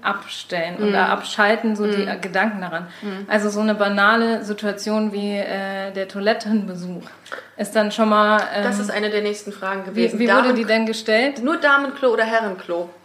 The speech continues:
Speaker 1: Jetzt,
Speaker 2: Auf
Speaker 1: äh,
Speaker 2: was du, wo-, worauf du jetzt gehst.
Speaker 1: Ich gehe, ähm, inzwischen aufs Herrenklo, aber ich hab das ganz lange nicht gemacht, bis eine liebe Freundin, die eben auch Transgender ist,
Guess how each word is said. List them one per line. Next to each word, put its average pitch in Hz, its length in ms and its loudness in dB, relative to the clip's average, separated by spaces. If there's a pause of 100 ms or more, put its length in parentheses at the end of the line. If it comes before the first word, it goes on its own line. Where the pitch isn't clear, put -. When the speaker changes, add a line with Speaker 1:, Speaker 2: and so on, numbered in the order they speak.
(420)
Speaker 1:
Jetzt, - 440 -2
Speaker 2:
Auf 214 60 6
Speaker 1:
äh, 220 160 6
Speaker 2:
was 214 200 2
du, 247 260 -2
wo-, 220 220 -8
worauf 214 360 0
du 247 140 -4
jetzt 240 260 -4
gehst. 180 240 -4 (560)
Speaker 1:
Ich 240 180 2
gehe, 233 480 4 (140)
ähm, 208 420 2
inzwischen 269 540 2
aufs 208 240 0
Herrenklo, 285 580 4
aber 214 400 4
ich - 240 -8
hab 208 180 -6
das - 360 -10 (200)
ganz 262 260 4
lange 233 220 4
nicht 214 180 -4
gemacht, 208 360 -2
bis 220 160 -6
eine 196 540 -2
liebe 220 260 0
Freundin, 220 640 0
die 190 200 -8
eben 190 160 -6
auch 214 180 2
Transgender 220 640 2
ist, - 300 -4